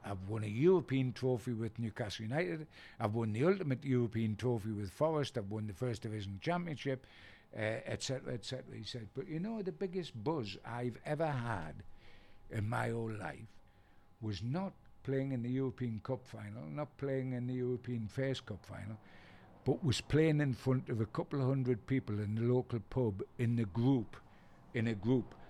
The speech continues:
playing music. The Buzz, he was a guitarist. He played in the week we were down for the F A Cup final, Monday to Friday, he entertained us singing Peggy Sue on his guitar. His greatest buzz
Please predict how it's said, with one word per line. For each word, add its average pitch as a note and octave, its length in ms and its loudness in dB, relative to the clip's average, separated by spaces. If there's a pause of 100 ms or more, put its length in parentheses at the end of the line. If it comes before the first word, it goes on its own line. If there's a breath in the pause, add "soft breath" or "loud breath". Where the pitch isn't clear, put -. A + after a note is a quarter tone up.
(120)
playing A#2 340 6
music. A#2 400 4 (460 loud breath)
The A2 100 0
Buzz, A#2 320 2
he B2+ 120 0
was G#2+ 180 2
a G2+ 40 0
guitarist. G#2 640 -2
He C#3 140 -4 (100)
played A#2+ 280 2 (540 soft breath)
in C3 160 2
the A#2 80 6
week D3+ 300 6
we B2+ 180 6
were B2+ 140 4
down A#2 240 4
for A#2 100 -2
the A#2 160 6
F A#2+ 140 4
A A2+ 100 4
Cup B2 240 0
final, G#2+ 400 0
Monday A2+ 400 2
to G#2+ 100 2
Friday, A2 460 0
he A#2 380 0
entertained A#2 600 0
us G#2+ 140 -4
singing A#2 420 -2
Peggy A2+ 240 0
Sue G#2+ 340 -4 (320 loud breath)
on B2 120 0
his A#2+ 140 2
guitar. C3+ 440 0 (280 loud breath)
His D3 260 4
greatest F#3 760 4 (260)
buzz A2 500 8